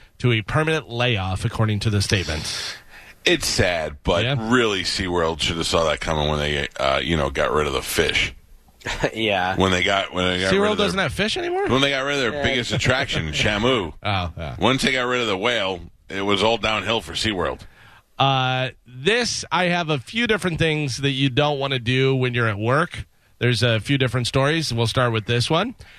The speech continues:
Speaker 1: A former Tulane contract worker is suing the university because campus police shot him while trying to arrest him for masturbating in an office and forcing a
Speaker 2: <laughs>
Speaker 1: coworker to watch.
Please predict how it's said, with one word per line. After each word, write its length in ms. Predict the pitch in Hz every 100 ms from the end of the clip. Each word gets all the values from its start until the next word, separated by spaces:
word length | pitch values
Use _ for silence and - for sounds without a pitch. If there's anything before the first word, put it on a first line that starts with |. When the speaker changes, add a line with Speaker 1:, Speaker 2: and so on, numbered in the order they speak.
| -
Speaker 1:
A 160 | 143 147
former 440 | - 226 233 233
Tulane 520 | 196 220 180 175 180
contract 640 | 180 160 185 175 151 120 120
worker 360 | 120 110 123 147
is 180 | 123
suing 320 | - 165 170 147
the 80 |
university 640 | 131 120 113 117 113 135 131
because 340 | 123 127 113
campus 400 | - 165 170 165
police 480 | - 147 151 131 - - - -
shot 460 | - - 170 254 202
him 420 | 135 107 113 143 _ _ - - _ _ _ _
while 260 | - 147 165
trying 260 | 202 196 185
to 180 | 165
arrest 380 | 151 185 277 -
him 400 | 160 110 110 147 - _ _ _ _ _ _ _ _
for 120 | 202
masturbating 680 | 220 214 - 143 120 120 127
in 120 | 127
an 100 | 127
office 460 | 139 190 151 117 110
and 120 | 127
forcing 420 | 160 170 156 131
a 60 | 123
Speaker 2:
<laughs> 0 |
Speaker 1:
coworker 480 | 165 165 131 117 127
to 80 | 117
watch. 480 | 131 110 - -